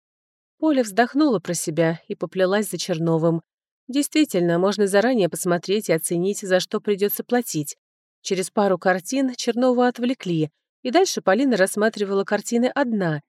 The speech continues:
продвигаясь все дальше от основной толпы. Она даже рада была занять себя таким образом, чтобы не вести пустые разговоры.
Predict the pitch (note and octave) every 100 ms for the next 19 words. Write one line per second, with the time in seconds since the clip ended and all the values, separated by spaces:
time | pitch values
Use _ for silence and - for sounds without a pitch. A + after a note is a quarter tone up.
0 | - G#3+ E3+ F3 G3 F#3 F3 - - E3+
1 | G#3 B3 - E3 F3 - F3+ F3+ F#3+ F#3
2 | F3+ E3+ - D3+ D3 _ _ _ - C4+
3 | D4+ C#4+ C4+ D4 D#4+ G#3+ F3 F#3 F#3 F3+
4 | F#3 G3+ A3+ - F#3 F#3+ G3+ - G#3+ -
5 | B3+ F#3+ F3 D#3+ E3+ G3+ - F3+ F3+ F3+
6 | F3+ F3 - D4+ - F3 - G#3 G#3 F#3+
7 | G#3+ G#3 E3+ D#3 D3+